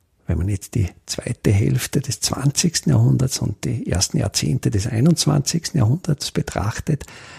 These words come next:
das Wort Komfort fiel in den achtziger Jahren des zwanzigsten Jahrhunderts am häufigsten. Also in einer Zeit, wo die Energieverschwendung und der Ressourcenverbrauch auch am stärksten gestiegen sind. Das heißt,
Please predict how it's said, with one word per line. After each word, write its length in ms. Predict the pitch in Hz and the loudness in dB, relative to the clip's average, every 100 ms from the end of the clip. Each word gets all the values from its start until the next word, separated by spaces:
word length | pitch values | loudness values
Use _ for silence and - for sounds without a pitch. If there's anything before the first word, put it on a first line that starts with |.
| - | -6
das 240 | - 101 - | 2 2 4
Wort 340 | 131 165 - | 2 0 -2
Komfort 840 | - - 123 113 - 127 156 202 170 - - | -4 2 2 2 0 2 4 4 2 -4 -20
fiel 500 | - - 170 170 185 - - _ - | -12 0 6 6 6 2 -14 _ 4
in 140 | 147 | 6
den 180 | 143 151 - | 6 2 0
achtziger 600 | - - - - - 117 | -2 -2 -2 -2 2 2
Jahren 360 | 117 92 101 | 2 0 -2
des 220 | 110 87 | -2 -4
zwanzigsten 640 | - - 87 - - - - | -4 -6 -6 -6 -6 -6 -8
Jahrhunderts 480 | 87 90 101 - - | -8 -8 -8 -10 -12
am 200 | 92 - | -10 -12
häufigsten. 500 | - - - - 113 | -14 -16 -12 -6 -4
Also 160 | - | 2
in 100 | 147 | 4
einer 220 | 139 147 | 4 2
Zeit, 380 | - 113 160 190 - - - - - - _ | 2 2 2 0 -4 -20 -20 -20 -20 -20 _
wo 380 | 113 139 202 - - _ | 4 6 6 2 -8 _
die 140 | - - | -6 -4
Energieverschwendung 1700 | 165 92 87 - 170 202 - 110 - 120 - 113 147 135 104 104 | -2 -4 -4 0 2 2 2 -2 -2 -4 -2 2 2 2 0 -4
und 580 | 110 - 95 101 - - - _ _ _ _ _ - | -6 -6 -6 -8 -12 -14 -20 _ _ _ _ _ -6
der 140 | 85 | -4
Ressourcenverbrauch 1500 | 92 95 - 135 190 - 190 151 160 - - 85 160 - - - _ _ _ | -2 0 2 6 6 4 0 0 -2 -4 -2 0 0 -2 -10 -20 _ _ _
auch 200 | - 104 | -6 0
am 120 | 127 120 | 2 0
stärksten 680 | - - - - - - | -2 -4 -6 -6 -8 -8
gestiegen 480 | 139 120 - 185 170 | -8 -8 -10 -10 -8
sind. 320 | 143 - 151 - | -8 -8 -10 -8
Das 240 | - - | -6 -4
heißt, 440 | 143 165 220 - | 0 2 2 0